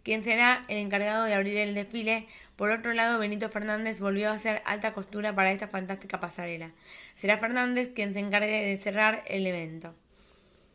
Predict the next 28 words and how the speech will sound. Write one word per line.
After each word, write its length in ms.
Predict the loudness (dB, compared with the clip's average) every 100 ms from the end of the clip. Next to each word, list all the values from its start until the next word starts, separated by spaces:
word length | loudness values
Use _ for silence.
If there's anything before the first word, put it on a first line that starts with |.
| -20 _
Sin 180 | -4 -2
dudas, 360 | 2 4 4 2 -6
otro 260 | -4 0 2
de 60 |
los 120 | 2 0
puntos 340 | -4 -6 -4
fuertes 340 | -2 -2 0
de 80 | 0
la 220 | 0 0 -4
Costa 260 | -6 -6 -4
Fashion 340 | -4 -2 -4
Experience 580 | -4 -2 0 0 -2 -8 -18 -18 -18 -20 -20 -6 0
es 200 | 0 0
que 220 | 2 2
este 220 | 4 4
año 320 | 4 4 2
habrá 380 | 2 4 6 4
una 160 | 0 -2
nueva 380 | -2 0 2 2
marca 340 | 0 0 2
de 100 | 2
moda 460 | 2 0 0 0 -6 -20 -16
sustentable 760 | -8 -2 -2 2 2 4 0 -2 -12 -10
que 120 | -6
se 100 | -4
llama 260 | 0 0 -2
Cosecha 360 | -4 -4 -2
Vintage. 480 | -2 -2 -4 -8 -10